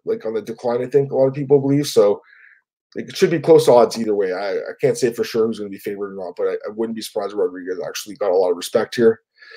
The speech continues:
And I think that's gonna be it.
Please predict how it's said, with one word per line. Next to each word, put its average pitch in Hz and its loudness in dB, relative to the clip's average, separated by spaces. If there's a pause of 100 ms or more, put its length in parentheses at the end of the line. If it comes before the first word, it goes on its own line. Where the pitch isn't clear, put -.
(920)
And 185 8 (480)
I 131 -6
think 170 0
that's 160 6
gonna 156 4
be 127 2
it. 127 6